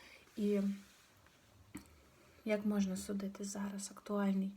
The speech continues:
для України нині. Ця ж сама ідея, ідея надії для світлого майбутнього в Україні, тому що насправді та ж сама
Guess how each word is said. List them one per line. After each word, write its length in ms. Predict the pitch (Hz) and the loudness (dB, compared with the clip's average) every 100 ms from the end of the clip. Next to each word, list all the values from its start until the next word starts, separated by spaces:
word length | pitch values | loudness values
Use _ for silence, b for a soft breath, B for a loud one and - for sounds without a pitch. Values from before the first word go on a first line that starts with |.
| B B B 214 | B B B -2
для 160 | 208 | 2
України 580 | 208 202 202 190 196 190 | 2 0 0 2 2 0
нині. 260 | 190 185 202 - B B B B B - | 0 -4 -10 -14 B B B B B -12
Ця 180 | - 214 | -8 -8
ж 120 | - | -4
сама 360 | 214 202 196 202 | 0 4 4 4
ідея, 560 | 208 208 240 269 254 220 B B B B B _ - | -4 -4 -4 -6 -8 -12 B B B B B _ -2
ідея 420 | 202 208 214 214 | 0 2 0 -2
надії 760 | 208 202 190 208 196 196 196 - _ _ _ - | 2 4 4 4 6 4 2 -6 _ _ _ -10
для 380 | 202 202 208 | -6 -6 -6
світлого 640 | 208 - 220 226 233 202 214 | -8 -8 -8 -8 -6 -2 -2
майбутнього 680 | 208 202 196 196 202 202 | -2 -2 -4 -4 0 2
в 100 | 196 | 0
Україні, 640 | 202 - 202 214 285 302 196 B B B B | -4 -4 -4 -4 -4 -6 -6 B B B B
тому 100 | 277 | -2
що 140 | - 254 | 0 -2
насправді 600 | 240 - 226 247 233 202 | -4 -6 -6 -6 -8 -12
та 120 | - | -8
ж 120 | 220 - | -6 -4
сама 480 | 220 220 220 214 | -4 -2 -2 -4